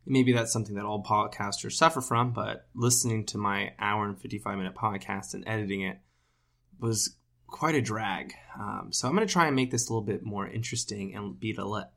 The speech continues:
a little bit less wordy. I think I got in the weeds too much in that first episode.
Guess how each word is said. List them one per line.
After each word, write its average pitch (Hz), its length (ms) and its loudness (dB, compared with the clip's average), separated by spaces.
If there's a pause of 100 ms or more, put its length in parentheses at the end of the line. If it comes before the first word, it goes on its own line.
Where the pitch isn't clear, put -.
(180)
a 117 60 -2
little 170 220 2
bit 175 220 0
less 110 220 -2
wordy. 101 560 -2
I 113 80 -8
think 151 160 0
I 151 40 4
got 123 240 2
in 110 60 -2
the 101 80 -4
weeds 98 380 -4
too - 160 -4
much 95 260 -4
in 104 60 -10
that - 180 -12
first - 340 -10
episode. - 520 -6